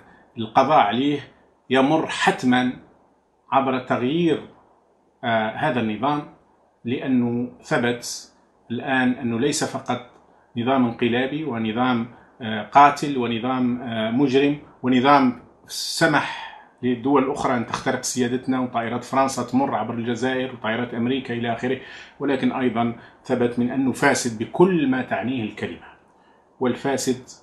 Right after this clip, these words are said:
إن الله لا يصلح عمل المفسدين. الفاسد لا يمكن أن ينتج إصلاح. إخواني الجزائريين، مرة أخرى،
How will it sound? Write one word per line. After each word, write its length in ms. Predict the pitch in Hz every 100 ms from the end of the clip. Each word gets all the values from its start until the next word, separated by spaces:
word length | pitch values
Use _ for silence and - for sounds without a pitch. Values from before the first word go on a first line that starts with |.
| 135
إن 100 | 127
الله 260 | 117 117
لا 100 | 120
يصلح 300 | 123 - 110
عمل 160 | 107 107
المفسدين. 540 | 104 107 - 92 80 - _ -
الفاسد 400 | - 123 - 110
لا 80 | 120
يمكن 260 | 139 120
أن 80 | 113
ينتج 260 | 107 107 123
إصلاح. 420 | - 151 156 - - - _
إخواني 240 | - 147 123
الجزائريين، 640 | 110 107 104 101 117 123
مرة 240 | 190 208 143
أخرى، 420 | 110 - 113